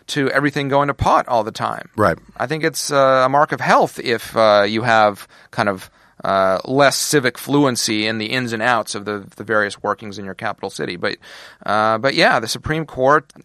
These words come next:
Speaker 1: matters a lot. Uh, every, every June, it decides, uh, a handful of the biggest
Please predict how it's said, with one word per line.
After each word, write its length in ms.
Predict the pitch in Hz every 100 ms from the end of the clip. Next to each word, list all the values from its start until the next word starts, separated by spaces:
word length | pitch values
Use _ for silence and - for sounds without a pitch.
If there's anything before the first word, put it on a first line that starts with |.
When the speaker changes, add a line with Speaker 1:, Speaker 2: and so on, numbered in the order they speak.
| -
Speaker 1:
matters 480 | 117 120 135 160 143
a 40 | 147
lot. 460 | 156 185 98 -
Uh, 40 | -
every, 480 | 107 113 127 143 135
every 240 | 143 156
June, 440 | 123 165 220 123
it 140 | 110 -
decides, 800 | 117 135 131 131 131 117 - 117
uh, 380 | 117 113 113 - _ _ _ _ -
a 100 | 117
handful 560 | 131 139 - 127 123
of 120 | 117
the 280 | 117 117 110 - - - - - - - -
biggest 460 | 135 143 143 -